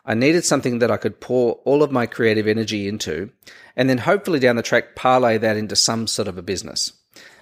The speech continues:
And thus began the seeds of Midlife Tribe. Three,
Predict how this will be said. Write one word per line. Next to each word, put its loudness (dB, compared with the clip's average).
And 0
thus 2
began 2
the -2
seeds 0
of -8
Midlife -6
Tribe. -6
Three, 2